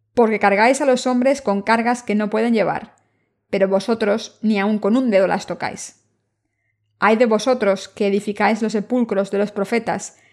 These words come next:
a quienes mataron vuestros padres. De modo que sois testigos y consentidores de los hechos de vuestros padres, porque a la verdad ellos los mataron,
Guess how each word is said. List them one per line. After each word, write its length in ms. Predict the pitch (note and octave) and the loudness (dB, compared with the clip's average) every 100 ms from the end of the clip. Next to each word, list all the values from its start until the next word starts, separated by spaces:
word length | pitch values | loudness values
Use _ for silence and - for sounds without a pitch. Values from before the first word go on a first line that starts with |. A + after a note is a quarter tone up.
| _ _ | _ _
a 160 | G3+ G3+ | -4 -2
quienes 240 | G#3+ G3 | 0 0
mataron 400 | G3 F#3 G#3 G#3+ | -2 0 0 0
vuestros 320 | G3 - F#3+ | -2 -6 -12
padres. 680 | - E3+ D3 - - - _ _ _ _ _ _ _ _ _ | -6 -4 -4 -8 -14 -20 _ _ _ _ _ _ _ _ _
De 140 | G#3+ | 2
modo 420 | A3+ A#3 G#3+ G#3 | 4 4 2 -2
que 140 | - G#3+ | -4 0
sois 180 | A3 A3+ | 2 2
testigos 640 | A#3 - A#3 G3+ G3+ - | -2 -2 -2 -2 -4 -8
y 100 | - | -6
consentidores 760 | A3+ G#3+ G#3 G#3 G#3 G#3 G#3 G3+ | -2 -2 -2 -4 -2 0 0 0
de 60 | G3+ | -2
los 220 | G3 G#3+ | -2 -2
hechos 440 | A3+ - G3 - | -6 -6 -12 -8
de 100 | G3+ | -6
vuestros 320 | G3 G3+ G3 | -6 -6 -10
padres, 600 | - G3+ F#3 F3+ - - _ _ _ _ _ _ - | -2 0 0 -4 -8 -20 _ _ _ _ _ _ 0
porque 320 | B3+ B3+ G3 | 2 2 2
a 20 | |
la 100 | G3+ | 2
verdad 360 | G#3 G3+ G#3 F3 | 2 2 0 0
ellos 300 | G3 G#3 G#3 | -2 -2 -4
los 120 | G3+ | -4
mataron, 560 | F3 F#3+ F3+ F#3 G#3 | -4 -2 -2 -4 -10